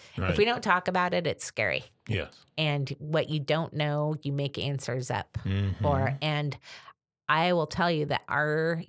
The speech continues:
Speaker 1: youth and many of our adults have lived experience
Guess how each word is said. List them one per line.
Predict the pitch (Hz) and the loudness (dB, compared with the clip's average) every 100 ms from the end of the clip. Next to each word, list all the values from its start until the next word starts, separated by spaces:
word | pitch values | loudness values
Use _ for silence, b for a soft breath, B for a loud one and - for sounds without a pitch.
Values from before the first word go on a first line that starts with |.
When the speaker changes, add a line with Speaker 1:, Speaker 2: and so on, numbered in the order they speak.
| 165 | -4
Speaker 1:
youth | 156 156 143 - - - _ _ - | -2 -2 -4 -10 -14 -16 _ _ -4
and | 156 151 | 0 0
many | 160 156 | 2 0
of | 147 | 0
our | 147 | 0
adults | 143 147 - - | 0 0 -2 -2
have | 139 139 | -4 -2
lived | 127 151 156 151 151 151 | -2 0 0 0 -4 -6
experience | 143 - - 151 147 143 135 104 - - - | -10 -12 -6 -2 0 0 -2 -4 -8 -10 -10